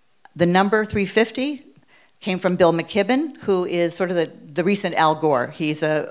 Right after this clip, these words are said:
author, teacher from Middlebury, Vermont, who became the climate activist for this current era. And he started an organization, I encourage you all to check it out, three fifty dot org. Three hundred fifty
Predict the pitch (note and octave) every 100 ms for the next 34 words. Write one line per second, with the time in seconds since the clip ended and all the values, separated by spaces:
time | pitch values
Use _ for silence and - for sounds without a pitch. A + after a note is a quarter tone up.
0 | - - F3+ G#3+ A3 G3+ G3 - - G#3+
1 | F#3+ G3+ F#3 F#3 - D3+ F3 F#3+ F#3 F3+
2 | F3+ F3 E3+ E3 E3+ - - - F3 F3
3 | G3 F3 E3+ - D3+ G3+ G3+ - F3+ F3
4 | D#3+ D#3+ F3 D3+ D#3 - - - - -
5 | E3+ D#3+ D#3 D#3 - D3+ E3 - - D#3
6 | D#3 - D#3 C#3+ - - - - - D#3+
7 | G#3+ - A3 G#3 F#3 F3+ G3+ G3+ G3 E3
8 | - E3+ D#3+ F3 E3 E3 E3 F3+ - F3+
9 | F3 D#3+ - F#3+ F#3+ A3 F#3+ F3 F3 D#3
10 | D#3 D3+ - - _ _ - B3+ C4+ C#4+
11 | A#3+ F#3+ - A3 A3 - D3 C#3